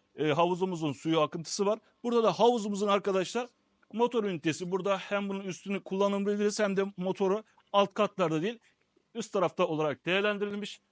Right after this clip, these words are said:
Bu alanda çok güzel bir bahçe alanımız var. Biz şu taraftan bir tur atalım.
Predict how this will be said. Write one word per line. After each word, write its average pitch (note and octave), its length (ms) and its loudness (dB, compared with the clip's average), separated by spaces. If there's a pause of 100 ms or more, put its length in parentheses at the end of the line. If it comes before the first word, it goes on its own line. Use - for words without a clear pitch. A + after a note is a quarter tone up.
(180)
Bu A3 200 -2
alanda A3+ 380 0
çok A#3 240 -6
güzel G#3 300 -2
bir D3+ 160 0 (760)
bahçe B2+ 380 4
alanımız G#3+ 420 0
var. A3 120 -2 (340)
Biz B3+ 120 -6
şu A#3+ 140 -8
taraftan G#3 460 0
bir E3+ 80 0
tur A#3+ 180 -4
atalım. A#3 420 2